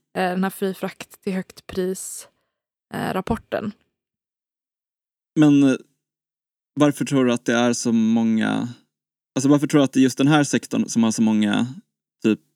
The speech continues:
Speaker 2: med osäkra anställningar och egenanställda?
Speaker 1: Eh, det är en bra fråga. Alltså, det, ehm, last mile-sektorn generellt är... Det finns så här ett, <laughs> den är så jobbig, typ, att det finns så här ett,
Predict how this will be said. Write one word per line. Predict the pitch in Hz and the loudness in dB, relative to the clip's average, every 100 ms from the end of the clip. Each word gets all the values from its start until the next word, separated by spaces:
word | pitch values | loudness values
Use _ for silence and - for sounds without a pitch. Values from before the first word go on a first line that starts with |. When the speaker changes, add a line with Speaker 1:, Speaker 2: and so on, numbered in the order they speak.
| - | -2
Speaker 2:
med | 110 107 | 2 2
osäkra | 113 - 110 107 | 0 0 0 0
anställningar | 110 - 123 113 90 | 0 0 0 0 -2
och | 87 92 - | -6 -8 -4
egenanställda? | 110 110 113 120 107 135 - _ _ _ _ - | -2 -2 -2 -4 -6 -8 -16 _ _ _ _ -10
Speaker 1:
Eh, | 220 | -8
det | 214 208 220 240 | -8 -8 -6 -4
är | 262 | -4
en | 233 | -4
bra | 233 | -6
fråga. | 233 233 240 226 | -4 -4 -2 -2
Alltså, | 220 220 208 | -2 -2 -4
det, | 220 214 233 226 | -6 -4 0 2
ehm, | 220 214 214 214 208 220 _ | 2 0 0 -2 -4 -8 _
last | 233 240 233 - | 0 0 0 0
mile-sektorn | 233 220 226 - 311 - - 196 214 | 0 0 -2 -4 -6 -4 -2 -2 -2
generellt | 214 214 285 240 220 _ _ - _ | -2 0 2 0 -4 _ _ -20 _
är... | - 196 190 180 180 185 - _ _ _ _ _ 196 | -4 -4 -2 -4 -4 -6 -8 _ _ _ _ _ -8
Det | |
finns | 208 247 226 208 - - - | -4 0 0 0 -6 -10 -4
så | |
här | 165 - | -2 -2
ett, | - _ - | -6 _ -4
<laughs> | - - 196 202 202 180 - | 2 4 2 -2 -10 -14 -12
den | - 214 | -2 0
är | 220 | 0
så | - 196 | -2 -4
jobbig, | 185 208 196 240 196 | -2 -2 0 -2 -2
typ, | 196 - | -4 -4
att | - | -6
det | 190 | -6
finns | - 185 196 - - | -4 -6 -6 -10 -6
så | 202 | -4
här | 107 | -2
ett, | - _ | -4 _